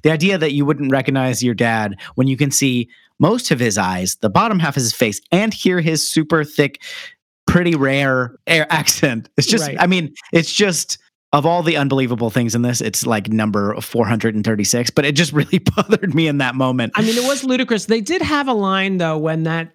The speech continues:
Speaker 2: that
Speaker 1: The
Speaker 2: guy
Speaker 1: voice
Speaker 2: is, like,
Speaker 1: changer.
Speaker 2: yeah, that he has a voice changer, but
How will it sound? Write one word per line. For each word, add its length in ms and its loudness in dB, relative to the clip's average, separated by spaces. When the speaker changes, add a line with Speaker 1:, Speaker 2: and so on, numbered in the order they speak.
Speaker 2:
that 400 -2
Speaker 1:
The 140 -8
Speaker 2:
guy 100 2
Speaker 1:
voice 220 2
Speaker 2:
is, 180 2
like, 140 0
Speaker 1:
changer. 260 -4
Speaker 2:
yeah, 240 2
that 80 0
he 140 2
has 160 0
a 80 2
voice 340 0
changer, 400 0
but 220 0